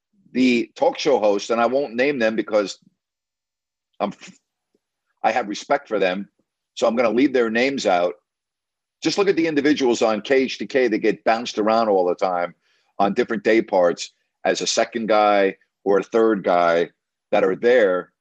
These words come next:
because they are valuable to the station because they do other things.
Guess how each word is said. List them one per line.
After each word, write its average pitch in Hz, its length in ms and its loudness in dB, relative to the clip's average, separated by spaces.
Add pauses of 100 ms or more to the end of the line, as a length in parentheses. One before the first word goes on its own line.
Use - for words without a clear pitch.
(280)
because 123 200 -2
they 139 100 2
are 151 120 2
valuable 120 460 0
to - 120 -16
the 95 100 -8
station 113 400 -2
because 95 280 -2
they 104 120 2
do 107 220 0
other 113 200 0
things. 85 500 -6